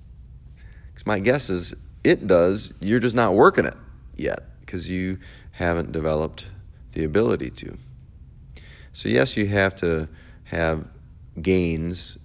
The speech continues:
and kinda see some benefits, but, but you need to also have some patience and know that learning how to manage conflict better, learning how to protect yourself,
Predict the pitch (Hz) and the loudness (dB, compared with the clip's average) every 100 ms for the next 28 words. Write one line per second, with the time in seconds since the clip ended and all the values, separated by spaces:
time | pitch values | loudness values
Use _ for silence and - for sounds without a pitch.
0 | - 82 80 80 85 80 - 82 78 73 | -14 -10 -10 -8 -8 -6 -6 -4 -4 -2
1 | 95 87 69 76 - - 76 - - - | -2 -2 -6 -8 -8 -4 -4 -4 -12 -20
2 | - - 85 92 117 101 90 110 - 78 | -14 -4 -2 2 2 4 4 2 0 -2
3 | 73 67 - - 65 - - - - - | -4 -10 -2 -2 -2 -8 -10 -12 -12 -20
4 | - - - 82 82 92 95 95 82 78 | -20 -20 -12 -6 0 2 4 4 2 0
5 | 76 - - - - - - - - - | -2 -6 -20 -20 -20 -20 -20 -20 -20 -20
6 | - - - 90 98 113 113 98 87 80 | -20 -20 -6 0 2 2 2 4 4 0
7 | 80 85 90 98 - 95 92 101 - 98 | -2 -2 0 -2 -2 -2 0 -2 0 2
8 | 95 98 - - 82 87 92 90 87 78 | 2 0 -2 -10 -4 -2 -2 -2 -2 -2
9 | - - 101 - 107 - 104 104 - - | -6 -4 -4 -4 -4 0 0 0 -4 -16